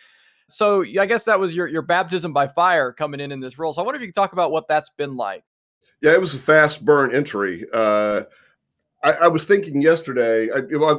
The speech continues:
Speaker 2: I've, I've, I've said all along, who changes jobs in the middle of a, who, who changes careers in the middle of a pandemic? I do.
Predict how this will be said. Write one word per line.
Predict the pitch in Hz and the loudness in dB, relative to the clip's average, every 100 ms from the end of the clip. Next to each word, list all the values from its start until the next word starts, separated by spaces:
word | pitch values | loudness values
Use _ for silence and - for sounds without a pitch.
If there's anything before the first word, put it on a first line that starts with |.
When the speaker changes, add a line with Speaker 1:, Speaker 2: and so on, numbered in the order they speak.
| 151 | -2
Speaker 2:
I've, | 151 143 | -4 -2
I've, | 160 - _ _ _ _ - | -4 -6 _ _ _ _ 0
I've | 220 | 0
said | - 233 | 2 4
all | 196 139 | 6 6
along, | 160 151 123 | 6 4 2
who | 190 | -4
changes | 208 185 151 123 | 0 0 0 -6
jobs | 87 139 139 - | -4 2 2 2
in | 117 | -4
the | 110 | -4
middle | 123 | -2
of | 107 | -2
a, | 98 - | -4 -4
who, | 147 | -4
who | - 214 | -2 -2
changes | 214 208 117 104 | -2 -4 -4 -10
careers | - 104 127 220 110 85 - _ _ | -8 -2 2 4 2 -2 -14 _ _
in | 139 | -4
the | 127 | 0
middle | 135 120 | 2 2
of | 107 | 0
a | |
pandemic? | 107 117 101 101 101 - - | 0 0 0 -2 -4 -8 -4
I | 139 | 2
do. | 143 120 98 143 | 2 2 0 -4